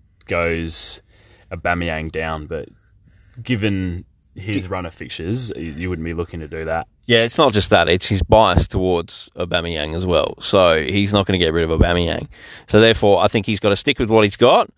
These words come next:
Speaker 2: or he's gotta get rid of one of, um, Van Dijk or James.
Speaker 1: Mm. I think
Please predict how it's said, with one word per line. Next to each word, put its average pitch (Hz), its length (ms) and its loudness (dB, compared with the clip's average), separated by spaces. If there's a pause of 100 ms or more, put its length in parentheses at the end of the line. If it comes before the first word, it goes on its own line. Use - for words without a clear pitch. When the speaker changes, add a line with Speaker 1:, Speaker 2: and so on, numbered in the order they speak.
(400)
Speaker 2:
or 113 280 0
he's 107 120 -6
gotta 104 160 -2
get 107 100 -2
rid 101 200 4
of 92 100 0
one 101 160 4
of, 98 400 2
um, 95 640 2 (580)
Van 202 240 2
Dijk 185 400 4 (240)
or 92 500 0 (760)
James. - 400 -4 (280)
Speaker 1:
Mm. 76 280 -14 (320)
I 98 80 -12
think 120 400 -4